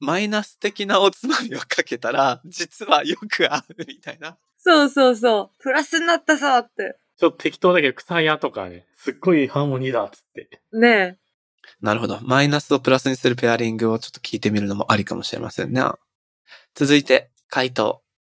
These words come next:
Speaker 1: 「エヌエフティーアートの特集で、高倉さんのエヌエフティーは美術リテラシーの復興であるというお話で、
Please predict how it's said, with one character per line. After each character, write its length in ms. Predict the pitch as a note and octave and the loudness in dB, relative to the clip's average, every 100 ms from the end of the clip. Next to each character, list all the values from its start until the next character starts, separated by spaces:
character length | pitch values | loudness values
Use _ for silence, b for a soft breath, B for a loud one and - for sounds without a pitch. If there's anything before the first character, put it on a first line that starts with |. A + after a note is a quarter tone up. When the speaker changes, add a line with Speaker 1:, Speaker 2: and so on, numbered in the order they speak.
| b b | b b
Speaker 1:
「エ 120 | B2 | -2
ヌ 80 | D3 | 2
エ 60 | F#3 | 2
フ 100 | - | 2
テ 80 | G3 | 4
ィ 40 | |
ー 80 | G3 | 4
ア 40 | |
ー 20 | F#3+ | 2
ト 120 | D#3 | -2
の 100 | B2+ | -4
特 180 | A2+ - | -6 -8
集 300 | - A#2+ A#2 | -8 -4 0
で、 220 | C#3+ - | 0 -2
高 240 | - - | -10 -8
倉 240 | E3 F#3 F3+ | -2 2 2
さ 220 | - F3 | 2 0
ん 60 | E3+ | 2
の 100 | D#3+ | 2
エ 60 | |
ヌ 80 | D#3+ | 0
エ 40 | |
フ 80 | D#3+ | -2
テ 100 | - | 2
ィ 20 | B2+ | 2
ー 20 | |
は 80 | G#2 | 2
美 140 | G#2 | 0
術 280 | C#3 - D#3+ | -4 0 0
リ 200 | C#3+ C3+ | 0 2
テ 100 | D#3 | 2
ラ 140 | C#3+ | 0
シ 240 | - - A2 | -4 -6 -6
ー 20 | |
の 80 | F#2+ | -6
復 240 | - - | -8 -4
興 180 | - F3+ | 4 6
で 80 | F#3 | 6
あ 80 | |
る 100 | E3+ | 4
と 120 | - B2 | 2 2
い 60 | |
う 40 | A#2 | 2
お 20 | |
話 340 | B2 B2 - | 0 -6 -6
で、 180 | B2+ A2 | -4 -4